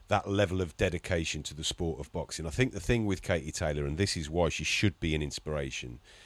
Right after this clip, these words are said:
is because every waking moment from when she was a girl has been boxing. Whether she's got a fight in the diary or not, it is purely dedication to the sport of boxing. And to be a success and to be great,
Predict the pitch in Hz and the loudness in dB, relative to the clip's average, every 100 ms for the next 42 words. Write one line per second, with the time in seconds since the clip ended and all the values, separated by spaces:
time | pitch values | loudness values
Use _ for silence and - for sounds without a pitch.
0 | - - 92 85 - - 90 - 104 98 | -20 -8 -6 -4 -4 -2 -2 -2 -2 -2
1 | 85 92 87 80 92 85 - 82 80 85 | -2 -4 -4 0 0 0 -4 -6 -2 -2
2 | 82 71 65 - 71 73 82 80 - 82 | -2 -2 -8 -10 -8 -2 -2 0 -2 -4
3 | 73 76 73 69 - - - 73 92 85 | -2 0 0 -2 -6 -10 -10 -4 0 2
4 | 69 64 64 _ - _ - 107 104 78 | 2 -2 -8 _ -20 _ 4 6 6 4
5 | 92 80 80 85 - - 65 53 - - | -2 -2 -2 -4 -4 -8 -8 -10 -14 -2
6 | 92 87 - 82 - 78 73 - 92 90 | 0 0 -4 -6 -6 -6 -2 4 6 6
7 | 85 82 76 82 76 73 73 76 76 65 | 0 -4 0 2 2 0 0 0 0 -2
8 | _ - - - - 87 82 78 - - | _ -20 -20 -16 -4 -2 0 -4 -4 0
9 | - - 95 90 85 78 78 - - _ | 0 2 2 2 2 2 -2 -4 -16 _
10 | - - 95 85 - 80 76 - 73 71 | -14 2 4 4 2 0 0 -2 -4 -4
11 | - 76 - - 82 80 71 - 80 - | -6 -2 -2 0 0 -2 -4 -6 -8 -6
12 | 71 69 87 87 87 - 104 101 98 92 | -10 -6 -6 -4 -6 0 2 4 2 -2
13 | 92 - - 104 - 76 - - 92 82 | -4 -4 2 2 0 -4 -6 -2 -2 0
14 | 80 80 123 - - | 2 4 4 0 -12